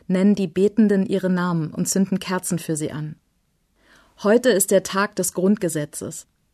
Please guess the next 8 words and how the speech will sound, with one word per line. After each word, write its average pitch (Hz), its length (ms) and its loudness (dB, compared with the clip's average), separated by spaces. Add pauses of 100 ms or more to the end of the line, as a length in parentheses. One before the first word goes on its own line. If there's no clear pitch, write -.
Er 180 120 4
erinnert 233 440 2
an 190 120 0
die 180 120 0
Unterzeichnung 185 800 -2
unseres 185 420 -2
deutschen 190 360 0
Grundgesetzes 208 880 -2